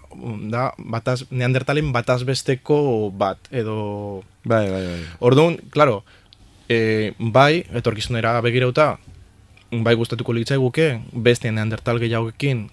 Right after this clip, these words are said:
Speaker 1: e, konparatzea, baina eske orain arte, e, ez dugu aukerarik izan, osea, beste neandertalak berreraikitzea, ze ez daude horren osorik.
Speaker 2: Bai, bai,
Speaker 1: Orduan,
Speaker 2: bai.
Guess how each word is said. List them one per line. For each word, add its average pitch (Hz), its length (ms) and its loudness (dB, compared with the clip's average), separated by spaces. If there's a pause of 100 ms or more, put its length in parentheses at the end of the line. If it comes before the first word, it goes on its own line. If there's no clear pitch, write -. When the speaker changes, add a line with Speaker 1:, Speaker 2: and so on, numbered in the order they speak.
Speaker 1:
e, 98 420 -8
konparatzea, 117 540 -2
baina 110 220 -2
eske 120 240 -4
orain 117 320 -2
arte, 143 460 -2 (480)
e, 107 680 -4
ez 113 180 -2
dugu 127 400 2
aukerarik 120 540 0
izan, 131 420 -2
osea, 117 240 0
beste 117 200 2
neandertalak 127 600 4
berreraikitzea, 120 920 0
ze - 180 -2
ez 113 100 0
daude 127 360 2
horren 120 320 0
osorik. 98 380 -4
Speaker 2:
Bai, 110 160 4
bai, 104 60 2
Speaker 1:
Orduan, 117 260 4
Speaker 2:
bai. 92 160 -10